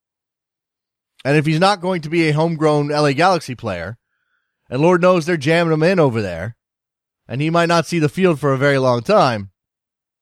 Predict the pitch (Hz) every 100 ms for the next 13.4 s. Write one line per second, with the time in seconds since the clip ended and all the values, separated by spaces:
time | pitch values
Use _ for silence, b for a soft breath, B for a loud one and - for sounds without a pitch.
0 | _ _ _ _ _ - _ _ _ _
1 | _ 123 156 156 151 117 135 139 135 127
2 | 175 170 160 143 135 160 156 139 143 135
3 | - 135 139 123 160 147 139 120 135 131
4 | 131 120 - 143 135 127 - 123 120 117
5 | 107 104 92 90 92 76 - _ _ _
6 | _ b b b b b - 185 208 202
7 | 185 156 156 156 185 180 165 190 196 147
8 | 143 139 131 123 143 147 190 175 190 170
9 | - 165 151 147 139 123 - 113 95 87
10 | 80 85 - _ _ _ _ _ _ -
11 | 113 127 131 127 113 170 156 139 160 147
12 | 147 143 120 127 151 151 139 139 - -
13 | 127 110 120 -